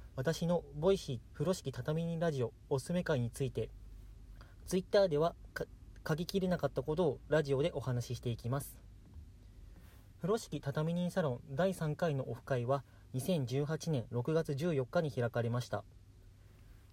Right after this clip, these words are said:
高円寺の銭湯、小杉湯にて、マシュマロチャレンジというチームビルディングゲームを行いました。これは、限られた道具を使って、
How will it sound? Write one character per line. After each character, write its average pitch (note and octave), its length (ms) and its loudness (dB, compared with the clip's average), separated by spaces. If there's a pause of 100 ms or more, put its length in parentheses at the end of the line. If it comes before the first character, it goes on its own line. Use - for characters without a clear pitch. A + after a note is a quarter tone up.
(120)
高 G#3+ 300 8
円 E3+ 100 4
寺 C3 140 0
の A#2+ 80 2
銭 D3+ 260 -2
湯、 A2 180 0 (220)
小 C#3+ 140 2
杉 F3 260 0
湯 C#3+ 60 2
に A#2+ 100 -2
て、 A2+ 240 -2 (320)
マ B2+ 80 4
シ D#3 140 0
ュ - 20 4
マ G3 120 6
ロ G3 100 4
チ G3 100 4
ャ F#3+ 40 6
レ F#3+ 80 4
ン F3+ 60 2
ジ C3+ 80 -2
と A#2+ 100 2
い A2+ 180 0
う B2 80 -6 (340)
チ - 140 0
ー F3+ 100 4
ム F#3 80 2
ビ F3+ 160 2
ル E3+ 80 -2
デ E3 80 -2
ィ F3 80 0
ン E3 40 0
グ D#3+ 100 -2
ゲ F3 140 4
ー C#3+ 40 2
ム D3+ 140 2
を E3+ 60 4
行 C3+ 280 -2
い A2 80 0
ま A#2 140 0
し - 80 -8
た。 A2 140 0 (1160)
こ D#3 100 2
れ D#3+ 100 4
は、 E3 160 4 (260)
限 E3+ 280 2
ら G#3+ 80 6
れ G#3 80 4
た C3+ 280 4
道 D3 220 4
具 D#3+ 100 -2
を B2 80 4
使 - 180 -4
っ A#2 60 4
て、 D3 300 0